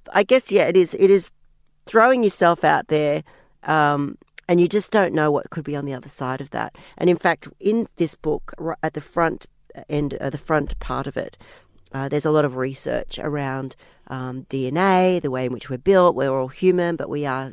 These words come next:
di-, built slightly differently. And I worked with a professor,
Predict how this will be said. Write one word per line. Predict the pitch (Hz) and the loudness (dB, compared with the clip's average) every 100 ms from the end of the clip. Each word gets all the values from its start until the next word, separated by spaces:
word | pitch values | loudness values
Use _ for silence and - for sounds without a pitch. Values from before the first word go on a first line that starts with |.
| - - | -12 -6
di-, | 151 - | -4 -4
built | 151 143 - | -6 -6 -8
slightly | - 143 - 143 | -12 -8 -8 -6
differently. | 185 - 180 160 160 156 - - - | -6 -4 -4 -2 -2 -4 -8 -20 -6
And | 156 | -2
I | |
worked | 160 180 - | 2 0 0
with | 196 - | -8 -6
a | 147 | -8
professor, | - 156 160 160 160 143 | -6 -8 -6 -6 -6 -8